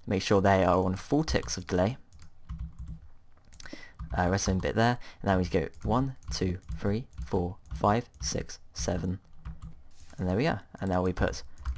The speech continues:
all of that on f-, four ticks of delay. We come round here, we put another one there,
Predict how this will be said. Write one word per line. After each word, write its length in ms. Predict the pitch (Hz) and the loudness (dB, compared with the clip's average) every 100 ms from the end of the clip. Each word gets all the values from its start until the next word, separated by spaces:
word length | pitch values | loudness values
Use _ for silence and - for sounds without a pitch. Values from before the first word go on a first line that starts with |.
| - - | -6 0
all 200 | 123 120 | 4 4
of 60 | 95 | 4
that 300 | 87 - - - - - - - - | 2 0 -4 -6 -8 -12 -14 -12 -6
on 100 | - | -4
f-, 180 | - - - | -2 -4 -10
four 320 | - 107 95 | 0 2 2
ticks 300 | - - - | 0 -4 -4
of 80 | - | -4
delay. 340 | 92 104 165 - - - - - - - - - - - - - - - - - - - - - - | 0 0 0 -8 -18 -18 -18 -18 -8 -6 -6 -8 -12 -16 -18 -18 -20 -20 -16 -14 -14 -14 -16 -10 -10
We 60 | - | -4
come 280 | - 110 104 | 2 4 6
round 220 | 95 95 | 6 4
here, 220 | 117 131 | 2 2
we 100 | 113 | 0
put 160 | - 92 | 0 2
another 240 | 98 98 | 4 4
one 200 | 95 92 | 2 2
there, 200 | 113 185 | 0 -2